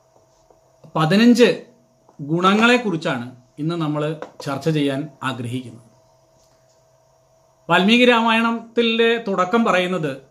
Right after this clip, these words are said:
"തപസ്വാധ്യായ നിരതം തപസ്വി വാഗ്വിതാം വരം നാരദം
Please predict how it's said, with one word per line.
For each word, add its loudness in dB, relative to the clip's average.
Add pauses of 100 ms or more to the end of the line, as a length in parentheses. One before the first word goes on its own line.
(120)
"തപസ്വാധ്യായ -2
നിരതം -2 (340)
തപസ്വി -8
വാഗ്വിതാം -4
വരം -2 (720)
നാരദം 2